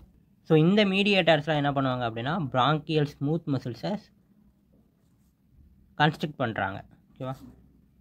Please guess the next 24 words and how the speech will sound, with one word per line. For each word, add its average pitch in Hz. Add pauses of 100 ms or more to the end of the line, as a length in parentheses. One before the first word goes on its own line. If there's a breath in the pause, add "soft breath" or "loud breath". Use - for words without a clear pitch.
(360)
So, 131 (140)
அதை 135
கன்ஸ்ட்ரிக்ட் 139
பண்றது 127
மூலமா 120
நமக்கு 165
இந்த 143 (420)
அலர்ஜி 139
ரியாக்ஷன் 131
வந்து 131
உள்ள 131
போகாம 120
இருக்கும் 117
அப்படின்றதுக்காக 110
அவங்க 135
பண்றாங்க. 101 (400)
அதே 160
போல 175
mucosal 151
edema, 127
நமக்கு 143
ஃப்ளூயிட் 170
அக்குமுலேஷன்லாம் 135
பண்ணி 143